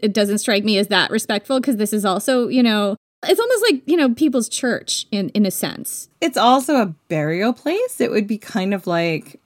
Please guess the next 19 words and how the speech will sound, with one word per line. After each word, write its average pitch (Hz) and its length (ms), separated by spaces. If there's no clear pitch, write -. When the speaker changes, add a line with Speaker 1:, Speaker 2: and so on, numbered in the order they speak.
Speaker 2:
these 208 240
people 202 380
who 185 180
have 170 220
been 165 160
entombed 160 580
in 160 200
the 147 60
lake 151 420
are 165 200
entombed 165 1120
there. 107 380
Removing 180 440
their 170 120
bones 160 540
from 160 160
the 151 100
lake 151 320
and 143 320